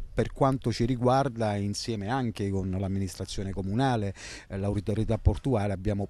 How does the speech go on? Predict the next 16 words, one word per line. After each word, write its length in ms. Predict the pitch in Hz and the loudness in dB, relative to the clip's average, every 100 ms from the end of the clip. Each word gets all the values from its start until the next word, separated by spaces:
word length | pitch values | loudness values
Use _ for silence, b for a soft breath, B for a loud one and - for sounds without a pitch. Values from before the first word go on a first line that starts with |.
| - | -4
pure 240 | - 123 110 | 2 2 2
condiviso 880 | 107 107 107 104 101 98 - 98 - | 0 0 0 2 2 0 0 0 0
sul 400 | - - 117 104 | 0 2 2 -2
fatto 560 | - 113 95 - 110 | -2 0 0 -4 -4
che 140 | 98 101 | -2 -2
al 100 | 95 | 0
Ministero 580 | 107 113 - 98 92 | 2 0 0 -2 0
dobbiamo 520 | 95 92 87 107 104 107 | 0 0 0 2 2 2
porre 520 | 110 104 98 101 98 B B B | 2 2 2 0 0 B B B
il 200 | 120 120 | -2 -2
tema 320 | - 110 107 | 0 0 0
di 80 | 98 | 0
un 80 | 98 | -2
eventuale 540 | 98 98 95 107 101 | -2 -4 -2 -2 -2
piano 240 | 95 98 95 | -4 -4 -4
B, 260 | 98 107 | -2 -2